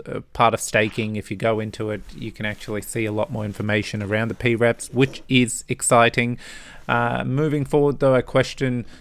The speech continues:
the value around this personally, with the P reps, uh, views changing in terms of with Icon two point oh, what they do. It won't be as much project related. Um, so hopefully in future we start seeing information on, are they registered to,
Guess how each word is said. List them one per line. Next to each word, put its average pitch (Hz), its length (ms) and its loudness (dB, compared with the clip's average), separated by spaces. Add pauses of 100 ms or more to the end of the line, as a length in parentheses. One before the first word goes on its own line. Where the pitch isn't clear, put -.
(140)
the 127 100 0
value 127 680 4
around 120 400 -2
this 123 200 0
personally, 135 760 0
with 117 280 -6
the 127 80 -6
P 120 200 0
reps, 113 560 -2
uh, - 420 -6
views 117 420 -2
changing 110 680 -4
in 107 140 -6
terms 107 320 -4
of 110 160 -2
with 104 100 -4
Icon 104 320 0
two 110 140 -2
point 104 240 -6
oh, 117 180 0
what 107 300 -2
they 98 160 -2
do. 151 320 2 (360)
It 113 60 -8
won't 110 240 -2
be 110 100 0
as 104 140 -2
much 104 220 -8
project 120 400 2
related. 113 560 0 (260)
Um, 104 380 0
so 110 160 0
hopefully 107 640 -2 (180)
in 107 160 -6
future 113 320 -2
we 101 120 -4
start - 280 0
seeing 107 200 -6
information 107 580 -4
on, 104 160 -2
are 107 160 2
they 104 120 0
registered 104 580 -2
to, 104 380 -2